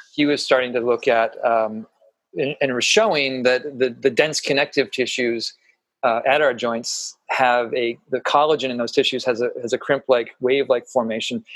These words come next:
that imbues those tissues with a yang spring-like quality.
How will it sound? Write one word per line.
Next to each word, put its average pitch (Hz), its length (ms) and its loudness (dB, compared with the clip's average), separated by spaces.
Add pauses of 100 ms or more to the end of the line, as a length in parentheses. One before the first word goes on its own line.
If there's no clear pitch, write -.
(120)
that 131 100 4
imbues 151 460 0
those 147 200 4
tissues 147 460 0
with 131 140 2
a 127 80 2
yang 135 500 0
spring-like 131 600 0
quality. 120 560 0